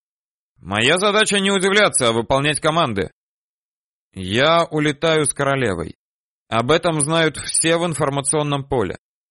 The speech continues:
Начинается заключительный этап операции. Ты берёшь управление флотом на себя.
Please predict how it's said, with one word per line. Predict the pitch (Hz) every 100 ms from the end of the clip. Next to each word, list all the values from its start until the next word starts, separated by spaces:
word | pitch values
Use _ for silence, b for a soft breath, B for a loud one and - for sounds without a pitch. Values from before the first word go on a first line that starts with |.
| _
Начинается | - 107 120 117 139 143 165 156 - 156
заключительный | 127 135 143 135 160 147 147 139
этап | 131 147 135
операции. | 127 135 127 104 - 85 - _ _ _ _ _ _
Ты | - 139 170 -
берёшь | 135 139 131 156 156
управление | 131 139 127 143 139 135
флотом | 143 143 135 131
на | 127
себя. | - 107 92